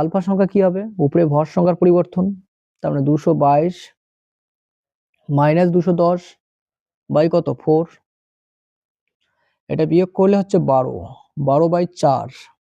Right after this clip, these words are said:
কাটাকাটি করলে কত? থ্রি। তাহলে তিনটা আলফা হবে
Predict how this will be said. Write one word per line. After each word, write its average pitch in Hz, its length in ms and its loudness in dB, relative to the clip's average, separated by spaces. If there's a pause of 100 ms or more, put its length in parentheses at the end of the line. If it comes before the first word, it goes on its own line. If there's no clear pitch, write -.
(1040)
কাটাকাটি 160 480 -2
করলে 180 260 4
কত? 175 120 -2 (200)
থ্রি। 151 160 2 (880)
তাহলে 139 180 -4 (160)
তিনটা 175 360 -2 (200)
আলফা 151 320 0
হবে 160 180 -6